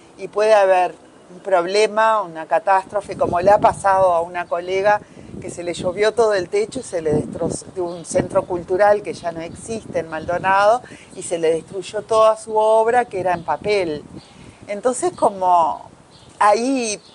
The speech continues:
este, estuvimos trabajando muchísimo porque nos dolió mucho, porque esa obra se perdió, no se le devolvió al artista, ni siquiera en el estado en que estaba, porque ella quería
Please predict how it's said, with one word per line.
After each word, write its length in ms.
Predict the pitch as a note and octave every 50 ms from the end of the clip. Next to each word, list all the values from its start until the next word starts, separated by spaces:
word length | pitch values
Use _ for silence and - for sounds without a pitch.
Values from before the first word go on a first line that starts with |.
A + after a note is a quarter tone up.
| _ -
este, 360 | G3+ F3 D3+ - - F#3+ F#3
estuvimos 520 | F3+ - - G3 G3 A3+ G#3+ G#3 G3 F3+
trabajando 560 | - - F#3+ F#3 E3+ - - G3 G3 G3 G3 F#3
muchísimo 840 | F3+ F#3+ F#3+ G3 - B3 B3 A#3 - - - A3 G3+ F#3 F#3 F3+ F3+
porque 220 | F3+ E3 E3+ E3
nos 120 | - - -
dolió 400 | - F3+ - - F3+ F#3+ G3+ G3
mucho, 600 | F#3 G3+ A3+ A#3 A3+ A3 G#3 - A3+ A3+ G#3+ G#3 - - - - - D3
porque 180 | D#3+ G3 F#3 F3
esa 260 | D#3+ - F#3 F3+ F#3
obra 280 | G3 G#3 G3+ G3+ G#3 F#3+
se 220 | - - F#3 F3+
perdió, 640 | - F3+ E3+ E3 E3 G3+ A3 A3+ A3 G#3+ G#3+ G#3 G3+ - _ _ _ _ _ _ _
no 140 | G3+ A3+ A#3+
se 180 | - - B3+ G#3+
le 100 | F#3+ F#3
devolvió 460 | E3+ E3+ E3 D#3+ D#3+ D#3+ E3 F#3 F#3+
al 120 | F#3 F3
artista, 500 | E3+ D#3+ D#3 - - A3 A3 - - F#3+
ni 120 | F3 F3+ E3+
siquiera 420 | - F#3+ E3+ - G3+ G#3 A3 G#3+
en 100 | G3+ F#3
el 120 | F3 E3 D#3+
estado 360 | D3 - - F#3 F#3 F#3 F3+
en 100 | E3+ D#3+
que 80 | E3+
estaba, 420 | D#3 - - - G3+ G3+ G#3 G#3 G3
porque 240 | - F3+ - - -
ella 120 | F3 F3
quería 440 | - - E3+ E3+ F3 F#3 F3+ E3 -